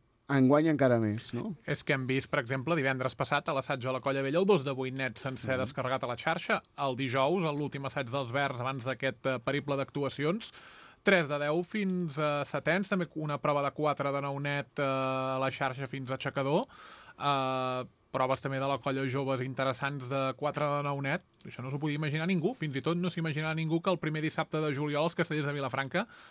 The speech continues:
Speaker 2: et descarreguessin el Pilar de vuit al, al Pla de la Seu. És, eh, una temporada, no?, marcada, no?, pel, pel retorn a la normalitat, però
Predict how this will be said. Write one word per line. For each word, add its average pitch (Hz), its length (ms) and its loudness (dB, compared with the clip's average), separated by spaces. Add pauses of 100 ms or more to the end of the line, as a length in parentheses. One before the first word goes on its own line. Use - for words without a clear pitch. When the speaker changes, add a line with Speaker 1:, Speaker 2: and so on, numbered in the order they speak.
(240)
Speaker 2:
et 135 100 0
descarreguessin 143 640 2
el 196 140 2
Pilar 147 180 2
de 139 80 2
vuit 131 220 0
al, 120 300 -2
al 135 180 0
Pla 147 160 4
de 131 80 2
la 120 80 0
Seu. 165 380 2
És, 107 240 -10 (100)
eh, 110 320 -6 (800)
una 131 160 -6
temporada, 135 500 0
no?, 151 200 -2 (360)
marcada, 120 840 -2
no?, 151 160 -4
pel, 139 240 0
pel 143 160 4
retorn 156 640 2 (480)
a 135 160 0 (340)
la 143 100 0
normalitat, 160 600 2
però 190 220 -2